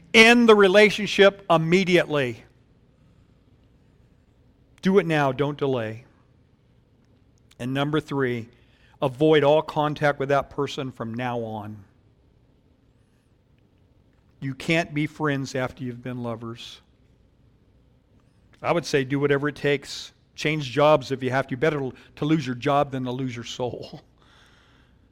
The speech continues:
It's, it's a principle. And then I would say if you've been offended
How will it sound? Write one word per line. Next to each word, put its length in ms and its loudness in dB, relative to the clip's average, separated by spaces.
It's, 500 -12
it's 160 -16
a 40 -16
principle. 680 -8
And 100 -6
then 120 2
I 60 4
would 120 0
say 220 4
if 120 -2
you've 160 -4
been 140 0
offended 580 -4